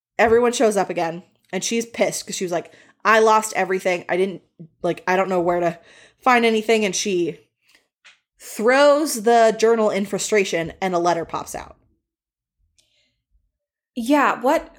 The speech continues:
Speaker 2: was this the letter where her dad was
Speaker 1: This is
Speaker 2: basically
Speaker 1: her
Speaker 2: like,
Speaker 1: dad. Yep.
Speaker 2: Yeah.
Speaker 1: Her dad wrote a letter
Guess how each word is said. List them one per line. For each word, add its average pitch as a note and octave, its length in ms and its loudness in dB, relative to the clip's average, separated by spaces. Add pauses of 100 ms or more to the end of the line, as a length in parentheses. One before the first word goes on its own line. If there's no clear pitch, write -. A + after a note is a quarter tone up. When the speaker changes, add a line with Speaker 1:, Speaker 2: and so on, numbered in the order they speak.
Speaker 2:
was B3 180 -6
this D#4 160 -4
the A4 100 -2
letter D#4 460 2
where A#3+ 520 2
her A#3 140 -2
dad G3+ 460 -2
was G#3+ 80 -6
Speaker 1:
This G#3 100 2
is G#3+ 160 0
Speaker 2:
basically A#3 120 0
Speaker 1:
her - 80 4
Speaker 2:
like, F#3+ 80 0
Speaker 1:
dad. G3 360 2 (300)
Yep. F3 160 0
Speaker 2:
Yeah. G3 220 -4 (1900)
Speaker 1:
Her G#3+ 140 -2
dad G#3+ 380 4
wrote D#4 100 0
a F#4+ 60 0
letter G3 480 0